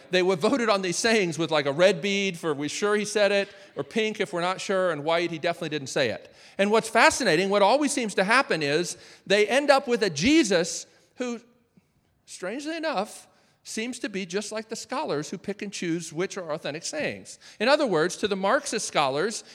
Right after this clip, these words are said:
Jesus is a revolutionary. Okay? And to the feminist scholars, he's a feminist. And to the libertarians,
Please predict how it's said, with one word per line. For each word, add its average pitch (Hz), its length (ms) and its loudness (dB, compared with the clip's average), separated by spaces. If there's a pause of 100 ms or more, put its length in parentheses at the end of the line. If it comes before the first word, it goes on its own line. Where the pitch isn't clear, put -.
Jesus 220 400 -4
is 208 140 -8
a 208 40 -6
revolutionary. 180 920 0 (1120)
Okay? 190 460 2 (1120)
And 180 220 -4
to 202 580 -2
the 165 420 0
feminist 170 360 -4
scholars, 180 640 -2 (180)
he's 175 160 -6
a 214 60 -8
feminist. 254 640 -8 (300)
And 180 220 -4
to 185 360 -2
the 175 120 -8
libertarians, 190 840 -6